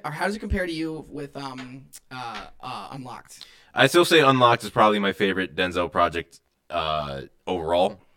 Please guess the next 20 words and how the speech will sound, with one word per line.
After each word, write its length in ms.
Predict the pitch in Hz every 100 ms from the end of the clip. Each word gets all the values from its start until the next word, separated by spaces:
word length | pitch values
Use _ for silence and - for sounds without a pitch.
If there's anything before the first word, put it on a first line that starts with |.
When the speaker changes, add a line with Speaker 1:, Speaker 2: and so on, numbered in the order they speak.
| _ _ _
Speaker 2:
Um, 380 | 80 85 78 78
just 160 | 87 -
'cause 420 | 92 80 - -
it, 220 | 82 85
I 80 | 92
don't 80 | 87
know. 120 | 71
It, 100 | 92 -
uh, 140 | 110 123 - - -
to 120 | 156
me, 340 | 165 208 220 170
that 360 | 135 135 131 - _
Unlocked 500 | - 123 120 117 110
was 180 | 104 104
like, 340 | 101 101 92 -
that, 340 | 98 104 110 107 104 - - _ _
that 180 | 107 110
is 60 | 113
like 100 | 110
a, 120 | 101